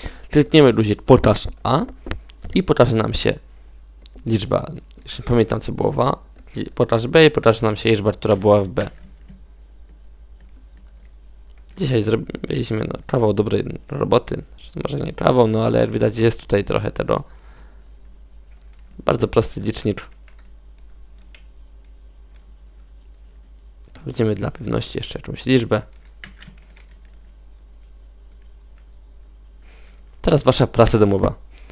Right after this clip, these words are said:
Pokombinujcie, jak zrobić to tak, aby po kliknięciu guzika, który będzie na przykład w tym miejscu,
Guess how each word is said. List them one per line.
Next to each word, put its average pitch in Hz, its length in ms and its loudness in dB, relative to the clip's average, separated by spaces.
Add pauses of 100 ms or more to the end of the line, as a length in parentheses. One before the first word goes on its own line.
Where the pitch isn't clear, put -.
(160)
Pokombinujcie, 107 840 4 (480)
jak 139 260 8
zrobić 110 420 4
to - 120 -20 (180)
tak, - 460 2 (500)
aby 117 240 6
po 117 100 4
kliknięciu 123 600 2
guzika, 110 460 4
który 107 280 2
będzie 127 480 4
na - 60 -10
przykład - 500 -4
w - 100 -20
tym 143 260 4
miejscu, 117 640 -2